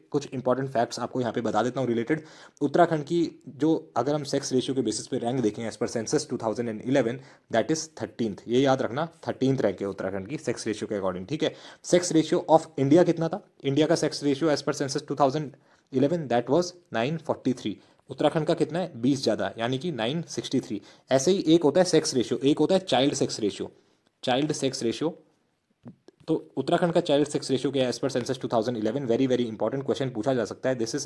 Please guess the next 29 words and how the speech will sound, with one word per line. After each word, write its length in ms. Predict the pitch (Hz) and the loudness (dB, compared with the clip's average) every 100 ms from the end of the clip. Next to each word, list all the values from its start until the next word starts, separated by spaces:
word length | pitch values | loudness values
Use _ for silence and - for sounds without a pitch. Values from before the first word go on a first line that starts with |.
| - | -2
eight 220 | 123 123 | -2 0
ninety, 320 | 104 104 107 151 | -6 -4 -4 -6
इसको 240 | 113 - 120 | -8 -4 -2
भी 160 | 131 117 | 0 0
याद 160 | 104 | -2
कर 120 | - | -6
लें 120 | 92 95 | -6 -6
आप 180 | 87 | -6
लोग। 200 | 95 92 - _ _ _ - | -10 -12 -18 _ _ _ 0
ऑलराइट, 360 | 147 160 - - _ _ _ _ - | 2 2 0 -14 _ _ _ _ 0
तो 380 | 131 131 131 - | 4 4 2 0
एक 140 | 131 127 | 0 2
बार 120 | 143 | 2
फिर 160 | 147 | 2
से 120 | 139 143 | 0 0
आपको 200 | 139 139 | 0 2
बता 200 | 117 117 | 4 2
देता 180 | 120 | 2
हूँ, 140 | 170 - _ _ - 123 | -2 -2 _ _ -20 0
डिस्ट्रिक्ट 360 | 139 139 196 | 0 2 2
की 80 | 170 | 6
अगर 140 | 127 127 | 6 6
हम 120 | 117 | 4
बात 200 | 117 - | 2 2
कर 100 | 113 | 0
लें, 160 | 104 - - _ _ 117 | -2 -6 -16 _ _ 0
मैक्सिमम 540 | 127 127 190 175 139 - _ _ _ _ _ _ _ 113 | 0 2 4 4 4 -2 _ _ _ _ _ _ _ -4
जो 180 | 135 | 0
आपका 440 | 135 135 - 151 | 2 2 2 -2